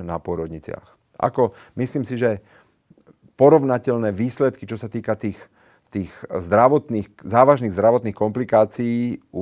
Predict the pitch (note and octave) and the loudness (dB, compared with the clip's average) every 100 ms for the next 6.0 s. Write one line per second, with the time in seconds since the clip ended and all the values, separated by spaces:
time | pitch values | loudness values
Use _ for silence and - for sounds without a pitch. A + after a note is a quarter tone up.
0 | F#2+ G#2 A2 A2+ - F2+ F2+ G2+ G2+ G#2 | -4 -4 -2 -4 -4 -6 -4 -2 -2 -2
1 | G#2+ - A2+ A2+ A2+ - - - B2+ C3+ | -6 -4 0 0 0 -4 -14 2 2 4
2 | B2+ A2 G2 G2 B2+ A#2 G#2 - F#2+ G2+ | 0 -2 -2 -4 -6 -6 -6 -4 -2 -2
3 | G#2 G2+ G2 G#2 A#2 C3 A2 G#2+ G#2 F#2+ | -4 -4 -4 -6 -6 -10 -8 -4 -2 -4
4 | _ _ _ _ - C3 D#3 B2 G#2 - | _ _ _ _ 4 6 6 2 -2 -10
5 | _ _ G#2 C3+ C#3+ A2+ A2+ A2+ G2+ | _ _ 0 0 0 -2 -4 -4 -4